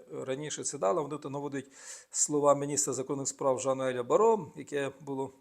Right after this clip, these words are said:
він дав, е, бі бі сі. Однак міністр не сказав, чи це насправді вже сталося,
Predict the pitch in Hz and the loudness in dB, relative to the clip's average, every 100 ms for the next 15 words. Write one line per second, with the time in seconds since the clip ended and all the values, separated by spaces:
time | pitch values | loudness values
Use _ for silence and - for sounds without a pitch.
0 | _ _ - - 135 123 139 139 139 139 | _ _ -10 -8 -8 -10 -10 2 4 4
1 | 135 - - 127 117 143 143 131 131 113 | 2 -10 -10 -12 -8 -8 -2 -2 -2 -8
2 | - - - - 160 190 185 185 185 185 | -18 -20 -16 -4 2 2 2 2 2 2
3 | 233 - 190 170 147 - - 139 135 - | 4 2 4 4 2 2 -2 -2 0 4
4 | 185 151 131 131 - 214 202 180 190 | 4 4 -2 -2 2 2 4 2 0